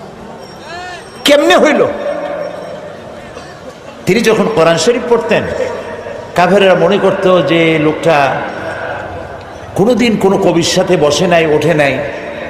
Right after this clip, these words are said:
সাহিত্যিকদের সাথে আনাগোনা ছিল না, এই যে মিলায় মিলায় বলে, নিশ্চয়ই কবি হয়ে গেছে, তলে তলে কবি হয়ে গেছে। নবী করিম সাল্লাল্লাহু আলাইহি সাল্লাম সম্পর্কে যখন যে কথা এসেছে,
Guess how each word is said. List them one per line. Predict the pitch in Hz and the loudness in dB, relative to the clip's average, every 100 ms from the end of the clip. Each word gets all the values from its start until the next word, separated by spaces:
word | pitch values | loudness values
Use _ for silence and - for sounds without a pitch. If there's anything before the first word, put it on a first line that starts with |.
| - | -4
সাহিত্যিকদের | - 156 185 226 190 214 165 196 | 0 4 4 4 2 2 2 0
সাথে | 147 165 175 | 2 2 4
আনাগোনা | 160 147 147 202 202 | 4 4 2 2 2
ছিল | 180 185 | 2 2
না, | 165 135 120 - - - - - - - | 2 0 -4 -8 -10 -12 -12 -12 -6 0
এই | 277 | 2
যে | 277 | 2
মিলায় | 269 254 254 240 | 2 4 6 6
মিলায় | 226 226 254 | 4 6 6
বলে, | 220 202 196 208 135 104 - - - - - - - - - | 6 6 6 4 2 -2 -8 -8 -8 -10 -10 -12 -14 -16 -8
নিশ্চয়ই | 131 175 - - 214 180 151 - - - - - - - | -2 -2 -2 0 2 2 0 -4 -10 -14 -14 -14 -14 -4
কবি | 139 143 143 | 0 2 4
হয়ে | 127 107 | 2 2
গেছে, | 87 - - - - - - - - - - - - - | -2 -6 -10 -12 -12 -12 -14 -14 -14 -14 -14 -14 -14 -2
তলে | 147 147 131 | 2 4 4
তলে | 135 117 - | 4 2 2
কবি | 120 131 | 0 2
হয়ে | 113 92 | 2 0
গেছে। | 76 - - - - - - - - - - - - - - - - - - - - | -2 -6 -8 -10 -12 -12 -12 -14 -14 -14 -14 -16 -16 -16 -16 -14 -14 -12 -12 -4 2
নবী | 254 349 | 4 6
করিম | 311 311 | 4 4
সাল্লাল্লাহু | 285 294 294 294 285 269 | 4 4 4 4 4 6
আলাইহি | 254 247 | 4 4
সাল্লাম | 247 240 | 2 2
সম্পর্কে | 226 226 233 240 - 220 | 2 0 2 2 2 2
যখন | 208 - 269 226 | 2 2 0 2
যে | 247 247 | 2 2
কথা | 285 240 | 4 4
এসেছে, | 214 - 214 185 | 4 2 0 0